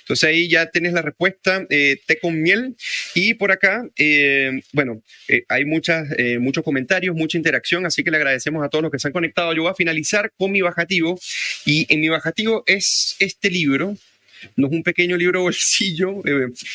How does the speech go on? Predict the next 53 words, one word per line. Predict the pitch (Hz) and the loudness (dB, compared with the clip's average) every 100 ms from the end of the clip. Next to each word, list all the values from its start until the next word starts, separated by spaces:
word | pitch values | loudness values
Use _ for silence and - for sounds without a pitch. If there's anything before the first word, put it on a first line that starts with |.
| - | -4
son | 135 156 | 0 0
los | 156 | 2
libros | 160 170 | 2 2
de | 170 | 0
Aarón | 147 139 | -2 -2
Acemoglu | 160 160 147 156 | -4 -4 -2 0
y | 156 | 0
James | 151 147 | 0 0
Robinson. | 196 160 156 180 185 | -2 0 0 -2 -2
Este | - 160 | -4 -2
es | |
el | 156 | -2
más | 151 | -2
reciente, | 147 - 196 156 | -2 0 0 0
que | 160 | -2
se | 151 | -2
llama | 156 | -2
El | |
pasillo | 147 147 147 | -2 0 0
estrecho. | 156 160 151 - 170 - - - - - | 0 0 -2 -2 -6 -8 -16 -10 -6 0
Y | |
lo | 147 | 2
voy | 156 | 2
a | 240 | 2
recomendar | 220 180 175 190 202 - | 0 0 0 0 -2 -2
porque | 185 185 185 202 | -2 -2 0 0
hay | 151 | 0
una | 165 190 | -2 0
parte, | 185 165 175 | -2 -2 -4
justo | 160 151 180 | -4 -2 -2
cuando | 165 147 | 0 0
estábamos | 160 165 160 - | 0 0 -4 -4
coordinando | 143 139 135 143 | -2 0 0 0
la, | 170 135 | 0 0
la | 113 135 | 0 0
pauta, | 180 127 156 170 - - - | 0 -2 -4 -4 -12 -16 -2
que | 165 | 0
recuerdo | 156 143 226 214 | 0 -2 0 0
haber | 196 | 0
leído | 196 190 | 0 0
sobre | 190 175 | -2 -4
este | 160 190 | -2 -2
libro, | 180 170 | -2 -2
sobre | 175 190 180 190 | 0 0 0 0
el | 160 156 | -2 -2
vínculo | 156 214 214 208 196 | -2 -4 -2 -2 0
entre | 190 175 151 185 190 | 0 -2 -2 -2 -2
un | 156 160 | -2 -4
país | - 180 175 | 0 0 0
tomado | - 180 170 151 180 143 | -2 -2 -2 -2 -4 -4
por | 160 | -2
la | 147 | -2
violencia | 139 143 190 151 165 202 | 0 0 0 -2 -2 -2